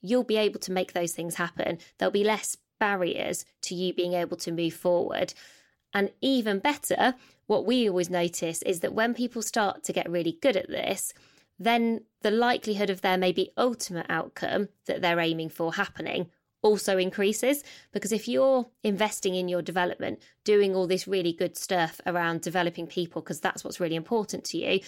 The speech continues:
sometimes even better opportunities might come your way. My one top tip on prototyping progression is, especially if you are feeling a bit stuck, if you can find someone to do this with, I think often it can just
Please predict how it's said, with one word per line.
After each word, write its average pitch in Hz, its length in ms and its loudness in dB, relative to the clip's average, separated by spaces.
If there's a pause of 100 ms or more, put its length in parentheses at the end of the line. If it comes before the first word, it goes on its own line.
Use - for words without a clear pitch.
(380)
sometimes 185 720 0 (300)
even 214 320 0
better 214 320 -6
opportunities 156 1040 -4 (240)
might 165 260 -2
come 160 200 -4
your 156 160 0
way. - 340 -2 (540)
My 226 160 2
one 277 260 2
top - 240 -4
tip 208 240 0
on 175 120 0
prototyping 180 640 0
progression 170 640 0 (340)
is, 185 520 2
especially 320 400 -2
if 277 80 -6
you 277 120 2
are 240 140 2
feeling 202 340 0
a 196 40 -4
bit - 220 -4
stuck, - 500 -4 (220)
if 196 180 -4
you 277 180 2
can 269 180 -2
find 180 680 0
someone 180 400 -2
to 175 100 -6
do 175 220 2
this 170 220 -2
with, 175 380 0 (300)
I 180 80 -4
think 208 200 0
often 202 340 0
it - 120 -6
can 196 100 -2
just - 260 -4